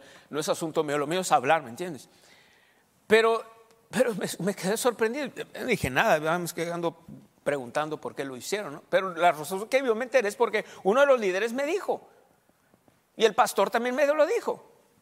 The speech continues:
porque me dijo, "Es que lo, es que tú, hermano, tú enseñas, necesitamos predicadores que emocionen a la gente". Bueno, yo no dije nada, yo, "Ah, está bien, no tengo problema, es la verdad". Ellos querían alguien que les, que, aleluya, que tú sabes,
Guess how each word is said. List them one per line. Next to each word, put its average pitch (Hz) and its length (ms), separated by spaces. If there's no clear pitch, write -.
porque 233 220
me 240 80
dijo, 247 160
"Es 247 80
que 277 140
lo, 220 180
es 214 160
que 269 100
tú, 285 240
hermano, 185 520
tú 208 100
enseñas, 180 680
necesitamos 175 560
predicadores 127 840
que 123 120
emocionen 120 560
a - 20
la 107 100
gente". 110 300
Bueno, 262 240
yo 277 100
no 381 100
dije 208 220
nada, 143 280
yo, 120 180
"Ah, 156 260
está - 220
bien, 202 160
no 247 100
tengo 240 220
problema, 123 500
es 123 140
la 127 100
verdad". 117 420
Ellos 117 160
querían 123 240
alguien 131 180
que 127 80
les, 110 160
que, 110 200
aleluya, 147 380
que 139 100
tú 110 260
sabes, 180 360